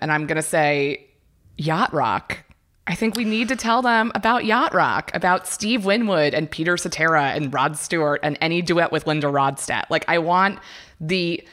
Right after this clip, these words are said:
super smooth sounds of the late seventies and early eighties and into the nineties to be absolutely recorded for the aliens. They will have such a nice time getting stoned to it. <laughs>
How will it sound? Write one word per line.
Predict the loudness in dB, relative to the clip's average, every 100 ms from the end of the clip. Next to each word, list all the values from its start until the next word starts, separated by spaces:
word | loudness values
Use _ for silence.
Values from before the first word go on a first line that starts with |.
| -20
super | -12 -6 2 2 2 2 2 2
smooth | -2 -6 -4 0 2 2 0 -2
sounds | -2 2 2 0 -4
of | -4
the | -2
late | 0 0 -2
seventies | -2 -2 0 -2
and | -2 -2
early | 0 0 0
eighties | -2 -2 -4 -4 -8 -12 -8
and | -6 -6 -8 _ -8
into | -4 -4 -2
the | -4
nineties | -2 -4 -4 -6 -2
to | -4
be | -2 -4 -2 -4 -6 -12 -20 _ _ _ _
absolutely | -2 0 0 0 2 2 2 0 -2 -4
recorded | -6 -2 2 4 2 0
for | -2
the | 0
aliens. | 0 0 0 -2 -4
They | -2 0
will | 2
have | 0 -2
such | 0 -2 0
a | 0
nice | 0 -2
time | -4 -2 0
getting | 0 -2 -4
stoned | -2 0 2 0 0
to | 0 2
it. | 2 0 -4
<laughs> | -6